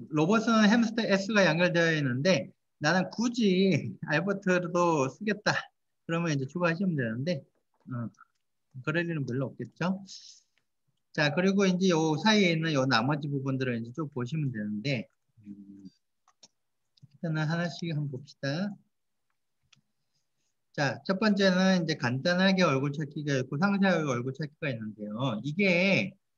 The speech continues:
그, 어, 이거 뭐 얼굴 찾기 같은 거 할 때 그 학습된 모델을 이제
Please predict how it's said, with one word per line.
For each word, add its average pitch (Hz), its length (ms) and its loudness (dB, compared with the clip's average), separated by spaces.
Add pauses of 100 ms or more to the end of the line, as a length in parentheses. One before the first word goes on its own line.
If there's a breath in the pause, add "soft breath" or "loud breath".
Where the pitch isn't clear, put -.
(520)
그, 151 920 -2 (560)
어, 135 640 -2
이거 160 380 -6 (200)
뭐 139 200 2
얼굴 160 160 4
찾기 233 220 0
같은 208 280 0
거 185 60 4
할 196 240 0
때 165 580 0 (380)
그 143 100 -4
학습된 220 480 -2
모델을 156 520 0
이제 131 120 -2